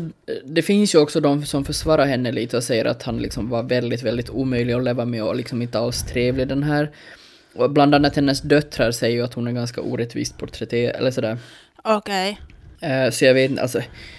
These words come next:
Speaker 1: jag, jag tror ju i och för sig, hon gör ju som <laughs> ingenting för att liksom på något sätt tvätta sin egen image, men,
Speaker 2: Mm-mm.
Speaker 1: men alltså, ja, det är ju sällan bara ens fel när två bråkar. Men,
Speaker 2: Det är
Speaker 1: eh,
Speaker 2: ju det.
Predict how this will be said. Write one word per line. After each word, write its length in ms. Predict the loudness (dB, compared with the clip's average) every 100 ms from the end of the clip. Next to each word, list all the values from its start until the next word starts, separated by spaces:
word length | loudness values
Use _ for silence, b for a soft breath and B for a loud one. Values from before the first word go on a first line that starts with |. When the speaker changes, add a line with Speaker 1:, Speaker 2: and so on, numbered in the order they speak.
| B B 2
Speaker 1:
jag, 220 | 4 6
jag 160 | 2 2
tror 280 | 2 4
ju 120 | 6 6
i 180 | 4
och 60 | 0
för 80 | -2
sig, 160 | -2 0
hon 180 | 2
gör 120 | 6 6
ju 140 | 6
som 160 | 4 4
<laughs> 160 | 4
ingenting 540 | 4 2 2 0 0 -2
för 180 | 2
att 220 | 0 0 -4
liksom 260 | -2 0
på 80 | 2
något 180 | 2 2
sätt 220 | -2 -2
tvätta 560 | -8 -4 -4 -4 -4 -2
sin 240 | -2 -2
egen 300 | -4 -4 -6
image, 440 | -2 -2 -2 -4 -4
men, 180 | -2 -2
Speaker 2:
Mm-mm. 320 | -4 -8 -16 B B B -6
Speaker 1:
men 440 | 0 2 0 -4 -12 _
alltså, 300 | -2 0 -2 B B B -14
ja, 160 | -14 -14 0
det 100 | 4
är 80 | 4
ju 100 | 2
sällan 440 | 0 0 0 0
bara 200 | -2 -2
ens 600 | -4 -8 -8 -8 -10 -14 -18
fel 460 | -12 -4 -4 -4 -6
när 120 | -8
två 280 | -6 -4 -4
bråkar. 480 | -2 -4 -4 -6 -8 B B B B B B B _
Men, 380 | -2 0 2 2
Speaker 2:
Det 100 | 2
är 120 | 4
Speaker 1:
eh, 60 | 6
Speaker 2:
ju 80 | 8
det. 220 | 8 6